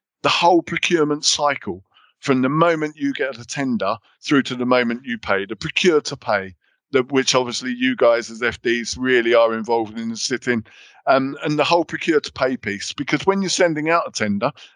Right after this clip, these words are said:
as you can imagine, T F L, and let's take Crossrail as an example, the largest, um, multi-billion pound project in Europe over the last goodness knows how long, if not ever. Um,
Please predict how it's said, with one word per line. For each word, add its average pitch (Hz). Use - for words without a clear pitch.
as 123
you 123
can 131
imagine, 120
T 120
F 107
L, 120
and 110
let's 123
take 120
Crossrail 120
as 110
an 113
example, 120
the 120
largest, 123
um, 110
multi-billion 123
pound 113
project 117
in 113
Europe 120
over 113
the 113
last 113
goodness 113
knows 113
how 117
long, 120
if 135
not 113
ever. 120
Um, 135